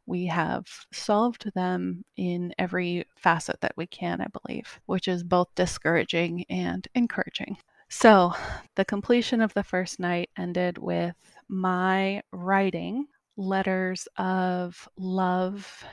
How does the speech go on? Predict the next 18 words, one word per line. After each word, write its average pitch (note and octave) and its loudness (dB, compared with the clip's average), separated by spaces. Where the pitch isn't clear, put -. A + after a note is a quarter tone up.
and F3+ -6
really F#3+ 2
I F3+ 4
use F#3 -2
the F3+ 4
Ho'opono-, F3+ -2
Ho'oponopono F3+ -2
prayer F3 0
as F#3+ 2
the F3+ -4
structure - -4
for F#3 -4
my F3 -2
letters, F3 0
'cause - -8
it's - -8
just - -2
something F3+ -4